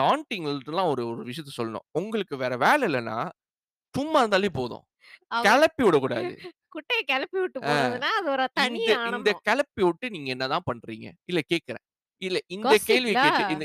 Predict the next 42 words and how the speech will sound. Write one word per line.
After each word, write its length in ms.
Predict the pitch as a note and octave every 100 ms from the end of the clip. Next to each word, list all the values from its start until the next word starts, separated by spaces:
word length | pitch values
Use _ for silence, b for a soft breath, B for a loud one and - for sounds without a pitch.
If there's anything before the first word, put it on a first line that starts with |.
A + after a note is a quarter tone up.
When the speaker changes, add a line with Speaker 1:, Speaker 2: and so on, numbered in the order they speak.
| -
Speaker 1:
இந்த 200 | E3+ F3 C#3+
காசிப் 480 | D3 A#3+ - C#4 -
பண்ணி 180 | C3+ G3
உங்களுக்கு 340 | D#3 C3+ A#2+
என்ன 160 | C3 D#3+
கிடைக்குது? 360 | A2+ G#2+ G#2+ A2+ _ _ -
இல்ல 100 | D3 -
காசு 300 | D#3 G3+ D#3
கிடைக்குதா? 340 | A#2+ A2 B2+
இல்ல 140 | D#3
நம்ம 180 | D3 D3
ஆளுங்கலாம் 640 | E3 A3+ A3 F3 D#3+ E3+ F#3
கேட்பாங்க. 360 | G#3+ - A#2+ A2 -
ஒரு 140 | C#3 C3+
விஷயம் 320 | F3+ C4 G#3+
பண்றப்ப 360 | D3 C3+ -
ஏதாச்சும் 360 | F#3+ D3 D#3+ F#3
ஒரு, 140 | B2+ A2+ - _ -
ஒரு 120 | B2+
புரோஜனம் 380 | - F#3 F3 C3
இருக்கணும். 280 | A2+ A#2 G#2+ D3+
Speaker 2:
ஆ. 0 |
Speaker 1:
காசு 260 | G#3 -
கிடைக்குதா? 380 | - A#2+ A#2+ A2 -
அப்படின்னு 320 | - - C3+ A2+
கேட்பாங்க. 280 | - G#2+ G2
இதே 220 | B2+ D#3 B3
கேள்வி 240 | - F3
நான் 140 | C#3 G#2+
கேட்கிறேன் 280 | C3 A#2 A2
இந்த 120 | A2+
ஆன்டிட்ட. 340 | A#2 A#2+ - - _ _ _ _ _ _ _ -
இந்த 200 | E3+ F#3
மாரி 240 | A3+ C4 -
பொரளிய 360 | E3+ G#3+ F#3+
கெளப்பி 260 | C#3+ C3+ B2+
விடுறதும், 400 | A2 A2+ A#2+ D#3
இது 160 | C3 C#3
மாரி 140 | F#3+ B2
எல்லா 240 | C3 B2+
ஃபேமிலியும் 340 | C#3 F3 F3+
அப்படியே 380 | C3 - C3+ A2+